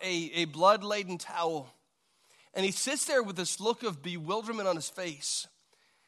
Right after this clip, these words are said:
saying, "I don't, I don't know what to do. Like, should I throw in the towel, or is there a chance he's gonna come back? And,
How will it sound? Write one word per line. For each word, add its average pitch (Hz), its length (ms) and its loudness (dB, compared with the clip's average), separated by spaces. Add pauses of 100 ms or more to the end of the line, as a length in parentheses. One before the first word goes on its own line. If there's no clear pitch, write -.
(120)
saying, 175 180 2
"I 185 80 8
don't, 220 160 0
I 165 40 -6
don't 196 100 -2
know 202 60 0
what 190 100 -2
to 156 80 -10
do. 208 240 -2
Like, 165 100 4
should 180 140 -2
I - 20 0
throw 196 160 0
in 208 60 4
the 202 80 2
towel, 226 500 6
or 185 80 4
is 160 140 -2
there 175 80 0
a 160 40 -4
chance 220 300 -2
he's 208 140 -6
gonna 196 160 -4
come 185 240 -6
back? 208 400 -2
And, 175 160 0